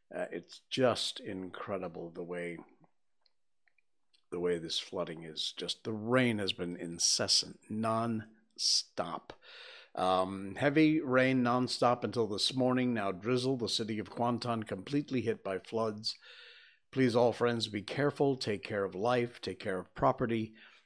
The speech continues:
And make sure children don't play in the water. There's some more street scenes here. Um, heavy rain been falling since yesterday, not subsided. More than ten trees felled along, uh, this woman's road,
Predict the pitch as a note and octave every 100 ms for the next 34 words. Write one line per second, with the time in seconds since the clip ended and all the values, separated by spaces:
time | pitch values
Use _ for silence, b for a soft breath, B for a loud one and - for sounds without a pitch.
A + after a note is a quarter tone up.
0 | B - F2 F#2 F#2 F#2+ A2+ G2 - G#2+
1 | F#2+ F#2+ F2+ F#2 F#2 _ - G#2+ F2+ E2+
2 | D#2+ - - _ - E2 E2 D#2 E2+ E2+
3 | D#2+ D2 - _ _ _ _ E2 E2 -
4 | F2 D#2+ E2+ E2 - G2+ F#2+ - - F2+
5 | F2 F2 G2 F#2 F2+ - b b b b
6 | b - F2+ F2 F2 F2+ F2 _ _ _
7 | _ - G#2+ A2+ G#2+ A2 A2 G#2+ A2 F#2+
8 | F2+ A2 A2+ A#2 G2+ G#2 F#2+ G#2 A#2+ -
9 | B2+ A#2+ A#2 A2 A2 - A2+ - A2 G#2
10 | G2+ G2 F#2+ G2 F#2+ F#2+ F#2+ - D3 D3
11 | C#3+ B2+ - B2 A2 F2+ - - G2 F2+
12 | F#2 F#2 F2+ F2+ F2 - E2+ E2+ F2 -
13 | - F#2+ F2+ F2 E2+ F#2 G2 G#2